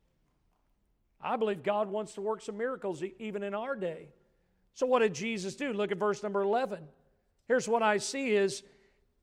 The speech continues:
in verse eleven, Jesus took the loaves, and when he had given thanks, he distributed to the disciples, the disciples to them that were set down,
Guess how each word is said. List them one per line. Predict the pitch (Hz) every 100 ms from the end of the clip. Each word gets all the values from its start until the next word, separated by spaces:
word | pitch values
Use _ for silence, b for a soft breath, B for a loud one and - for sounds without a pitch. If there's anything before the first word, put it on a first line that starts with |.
| _ _ -
in | 226
verse | 233 226
eleven, | 226 233 269 220 180
Jesus | 190 220 190
took | - 269 277
the |
loaves, | 196 156 147 - - - _ _ _ _ _ _ _ _ _ _ _ -
and | 175
when | 180 233
he | 262 240 247 226
had | 214 208 170 147 - _ -
given | 143 220 233 220
thanks, | - 220 175 160 - - - - _ _ _ _ _ _ _ -
he | 180
distributed | 175 - 240 208 196
to | 208
the | 196
disciples, | 175 151 214 220 220 147
the | 170
disciples | - 208 214 208
to | 180
them | 180 208 202
that | 196
were | 185
set | - 220 214
down, | 208 202 220